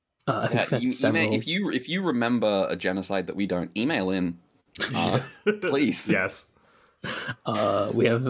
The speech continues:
Speaker 1: Pegasa.
Speaker 2: Mm-hmm.
Speaker 1: <clears throat> We have Utom, the underground robot city.
Speaker 2: Mm-hmm.
Speaker 1: In the, the Dan Cl-, Doppelganger episode.
Speaker 2: Yep. That's, that's three.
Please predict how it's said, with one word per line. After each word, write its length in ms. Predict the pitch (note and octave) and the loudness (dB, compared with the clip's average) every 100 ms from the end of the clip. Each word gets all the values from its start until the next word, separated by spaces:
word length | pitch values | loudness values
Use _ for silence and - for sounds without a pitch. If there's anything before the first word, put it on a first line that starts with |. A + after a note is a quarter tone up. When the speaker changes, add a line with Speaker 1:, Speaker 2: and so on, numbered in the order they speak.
| - | -4
Speaker 1:
Pegasa. 560 | - A2 A2+ A#2 B2+ - _ _ _ _ _ _ _ _ | -2 -2 -2 -6 -6 -14 _ _ _ _ _ _ _ _
Speaker 2:
Mm-hmm. 260 | G#2+ G2+ F#2+ F#2 _ _ _ _ _ _ _ _ _ | -4 0 -2 -2 _ _ _ _ _ _ _ _ _
Speaker 1:
<clears throat> 300 | B3 D3+ A#2 _ _ _ _ _ _ _ _ _ _ - | 2 2 -2 _ _ _ _ _ _ _ _ _ _ -4
We 120 | C#3 | 0
have 420 | C3+ A2+ A2+ A2 - - _ _ _ | 0 2 0 -2 -16 -20 _ _ _
Utom, 680 | D3+ A#2 A2+ A#2 A#2 B2 - - _ _ _ | 2 2 4 2 2 0 -4 -20 _ _ _
the 100 | A2 | -2
underground 480 | G#2+ G#2 A#2 G#2 G#2+ | 0 -2 0 0 2
robot 400 | G#2+ A#2+ A#2+ - | 0 0 0 0
city. 300 | B2 B2 - _ _ _ _ _ _ _ _ _ | 0 0 -2 _ _ _ _ _ _ _ _ _
Speaker 2:
Mm-hmm. 260 | G2 F#2+ G2+ - _ _ | -2 0 0 -6 _ _
Speaker 1:
In 120 | C3 G#2+ | 0 2
the, 340 | G2+ G2 G2 | 2 2 0
the 120 | G#2+ | 0
Dan 320 | G2+ G2+ G2 F#2+ | 0 0 0 0
Cl-, 140 | - - A#2 | -2 -2 0
Doppelganger 460 | G#2 G#2 G#2 G2+ | 0 0 -2 -2
episode. 360 | G2+ - G#2 G#2 _ _ _ _ _ _ - | -4 -2 -2 -4 _ _ _ _ _ _ -6
Speaker 2:
Yep. 360 | F#2 F2+ G#2 - _ _ - | 0 0 -2 -6 _ _ -12
That's, 240 | G2+ - - | -10 -8 -4
that's 220 | F#2 - | -6 -6
three. 340 | - F#2 G2 | -4 -2 -2